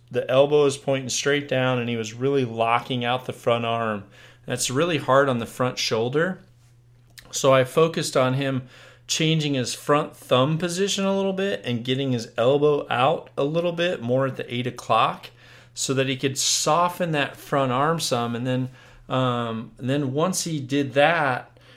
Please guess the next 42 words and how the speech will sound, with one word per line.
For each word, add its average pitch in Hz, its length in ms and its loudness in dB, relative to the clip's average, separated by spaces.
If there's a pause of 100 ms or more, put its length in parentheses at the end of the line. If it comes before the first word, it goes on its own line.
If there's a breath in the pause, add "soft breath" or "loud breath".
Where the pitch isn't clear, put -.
(220 loud breath)
um, 123 380 -2
he 147 220 -6
was 127 240 -4
really, 139 720 2 (300)
uh, 117 560 -2
able 135 400 2
to 120 460 0 (200)
gravitate 123 580 0
into 120 720 -4
a 120 60 -6
silverback 120 640 2
release, 107 420 -6
which 107 180 -8
he 117 80 -4
had 113 120 -6
been, 131 340 -2
he'd 123 240 -6
been 156 200 2
wanting 151 280 2
to 123 60 0
shoot 170 280 -4
it 139 140 0
for 117 320 -4
a 107 100 -6
while. 120 460 4
And 110 80 -2
I 107 80 -2
said, 110 380 -4 (500 loud breath)
"If 123 180 -8
you, 131 280 -4
man, 131 280 4
if - 160 -4
you 147 60 -6
can 156 160 -2
just 147 200 -2
wait 135 300 0
until 123 220 -6
I 120 80 0
can 120 180 -6
talk 127 400 -2
you 123 80 -6
through 123 680 0